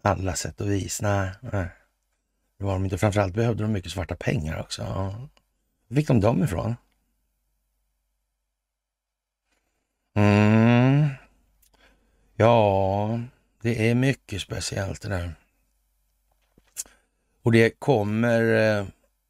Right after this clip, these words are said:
mm, fram. Så är det också. Mm. Större är det inte. Nej.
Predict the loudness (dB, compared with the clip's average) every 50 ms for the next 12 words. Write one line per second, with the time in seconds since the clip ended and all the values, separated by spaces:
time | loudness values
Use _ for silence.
0 | _ _ _ _ _ _ _ _ _ _ _ 0 2 2 2 2 0 -2 -2 -4
1 | -4 -6 -6 -8 -12 -16 _ _ _ _ _ _ _ _ _ _ _ _ _ _
2 | _ _ -6 -2 -2 -2 -2 -4 -10 -16 _ _ _ _ _ _ _ _ _ _
3 | _ _ _ _ _ _ _ _ _ _ _ _ _ _ -12 -4 -2 0 0 0
4 | -2 -4 -8 -10 -10 -10 -10 -12 -16 -20 _ _ _ _ _ _ _ _ _ _
5 | -2 0 0 0 0 -2 -6 -12 _ _ _ _ _ _ _ _ _ _ _ _
6 | _ _ _ 0 2 2 2 2 2 0 0 -2 -2 -4 -6 -8 -10 -10 -10 -14
7 | _ _ _ _ _ _ _ _ _ _ _ -2 0 0 0 -2 -6